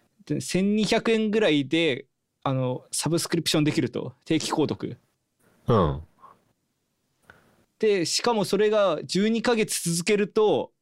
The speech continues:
Speaker 1: まあ、満額払ったことになるから、そ-、その時点でもらえるっていう。
Speaker 2: あー、めちゃくちゃいいですね。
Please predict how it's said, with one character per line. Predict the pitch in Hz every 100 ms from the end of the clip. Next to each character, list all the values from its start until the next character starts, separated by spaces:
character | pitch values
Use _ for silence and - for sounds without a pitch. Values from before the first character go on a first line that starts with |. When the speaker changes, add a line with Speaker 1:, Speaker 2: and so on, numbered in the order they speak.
| _ _
Speaker 1:
ま | 170
あ、 |
満 | 151 190 202
額 | 190
払 | - 208
っ |
た | 220 190
こ | 156
と | 151
に |
な | 156
る | 151
か | 151
ら、 | 135
そ-、 | - -
そ | -
の | 190
時 | 185 185
点 | 175 151
で | 143 165 131 - _ _ _
も | 151 156
ら | 156
え | 147
る |
っ |
て | 131 _ -
い |
う。 | 185 _ _ _ _ _ _
Speaker 2:
あ | 131 147 151
ー、 | 139
め | 131
ち | 151
ゃ |
く | 147
ち | -
ゃ |
い | 139
い |
で |
す | 101
ね。 | 80 78